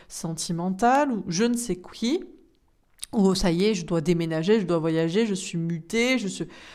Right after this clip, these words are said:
donc, euh, le, encore une fois, c'est un contexte extérieur de, de, d'autres personnes qui décident de votre vie, et c'est la meilleure manière de vous tromper en amour. Donc, euh...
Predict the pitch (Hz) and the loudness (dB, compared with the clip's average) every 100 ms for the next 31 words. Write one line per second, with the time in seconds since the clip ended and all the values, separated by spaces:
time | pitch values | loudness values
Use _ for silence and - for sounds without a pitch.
0 | - - 180 202 196 - 175 170 180 180 | -20 -8 -4 -2 0 0 -2 0 0 4
1 | 226 202 196 190 214 208 175 151 151 180 | 4 4 0 0 0 0 -2 -4 -6 -6
2 | 175 196 190 - 170 - 180 165 185 185 | -4 -2 -4 -6 -8 -4 -2 0 2 0
3 | 156 151 147 156 151 156 180 185 185 175 | -2 -6 -6 -4 -4 -2 -2 -2 -6 -4
4 | - 190 190 156 - - 165 160 - - | -4 -4 -4 -6 -8 -8 -8 -6 -6 -8
5 | - 175 269 381 - - - - 180 175 | -6 -2 0 -2 -6 -12 -8 -8 -6 -4
6 | 160 180 202 196 185 190 175 151 151 - | 0 0 0 0 0 0 -2 -6 -10 -8
7 | 180 180 180 175 - 170 151 170 311 311 | -6 0 -2 -2 -4 -4 -2 0 0 0
8 | 156 - - - - - - - - - | -4 -10 -20 -20 -20 -20 -20 -20 -20 -20
9 | _ _ _ _ _ _ _ _ _ - | _ _ _ _ _ _ _ _ _ -10
10 | 202 202 320 311 220 185 - - 220 214 | 2 6 6 6 2 2 2 6 10 10
11 | 208 202 202 196 196 190 180 180 160 | 10 10 8 8 6 6 4 4 0